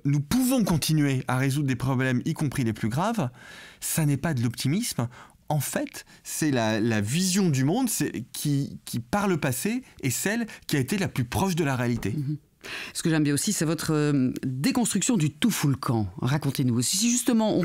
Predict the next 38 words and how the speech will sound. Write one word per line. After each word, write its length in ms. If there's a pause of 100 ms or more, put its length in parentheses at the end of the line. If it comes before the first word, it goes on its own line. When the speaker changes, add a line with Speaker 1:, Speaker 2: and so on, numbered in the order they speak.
(120)
Speaker 2:
<clears throat> 80
on 140
dit 100
aujourd'hui 240
que 60
tout 80
fout 140
le 20
camp, 160
c'est 200
exactement 380
le 80
contraire. 560 (440)
Speaker 1:
Alors 220
déjà, 220
ça 100
a 60
toujours 160
existé, 340
hein, 80
le 80
tout 140
Speaker 2:
Mhm. 60
Speaker 1:
fout 100
le 40
camp, 380
euh, 220
c'est 180
que 120 (360)
un, 80
un, 760
un, 140
un 120
professeur 640
de, 320 (560)
de, 220
de, 440
de, 300